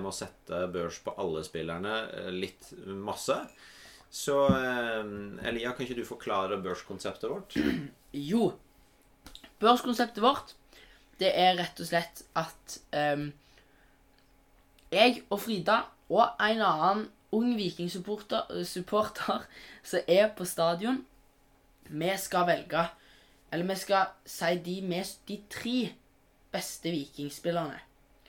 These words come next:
Speaker 2: Og utover det da, så skal han beste, han vi synes var best av de, han skal få tre poeng, og han vi synes var ant best, han får to poeng, og han vi synes var tredje best, får ett poeng. Og så gir vi hver,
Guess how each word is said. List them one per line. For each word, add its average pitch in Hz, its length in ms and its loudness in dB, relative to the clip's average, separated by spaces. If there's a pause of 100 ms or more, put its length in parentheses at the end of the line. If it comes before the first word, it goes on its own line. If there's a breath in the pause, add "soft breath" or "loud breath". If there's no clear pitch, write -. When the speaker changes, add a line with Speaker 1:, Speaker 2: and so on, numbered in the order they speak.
(500 soft breath)
Speaker 2:
Og 208 100 -2
utover 208 200 -4
det 220 140 8
da, 262 120 4
så 226 140 -6
skal 220 160 -2
han 214 200 0
beste, - 680 -2 (260)
han 180 180 -4
vi 180 40 -4
synes 180 240 -6
var 165 160 -6
best - 340 -6
av 220 80 -2
de, 269 120 2 (460 soft breath)
han 180 120 -4
skal 180 160 -6
få - 100 -8
tre - 300 -4
poeng, 254 380 0 (600 loud breath)
og 170 120 -4
han 165 200 -2
vi 165 60 -4
synes 156 380 -8
var 151 320 -6
ant 254 340 0
best, - 400 -4
han 143 160 -10
får - 160 -20
to 233 180 -6
poeng, 226 300 -4 (380 soft breath)
og 202 120 -8
han 202 180 -2
vi 214 60 -4
synes 214 220 -4
var 220 120 -2
tredje 160 280 -4
best, 175 240 -4 (100)
får - 220 -6
ett - 200 -8
poeng. - 200 -10 (480 loud breath)
Og 202 80 -8
så - 120 -8
gir 220 80 0
vi 220 80 0
hver, 254 360 0